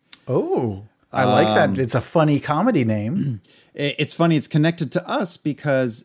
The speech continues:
Speaker 2: that show about apps on your iPhone was, was two guys. It was Scott Johnson, my friend Scott, and my other
Speaker 1: Mm-hmm.
Speaker 2: friend,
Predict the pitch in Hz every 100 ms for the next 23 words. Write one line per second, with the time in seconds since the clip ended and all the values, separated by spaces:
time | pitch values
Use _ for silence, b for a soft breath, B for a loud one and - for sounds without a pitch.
0 | - 123 165 202 - 131 107 101 110 104
1 | 107 98 - _ _ _ - 98 - 107
2 | 95 110 143 - 104 104 120 113 113 -
3 | - - 113 - 156 127 101 92 98 -
4 | 123 - 110 101 120 123 104 98 113 113
5 | - 110 107 110 107 131 185 120 95 101
6 | 104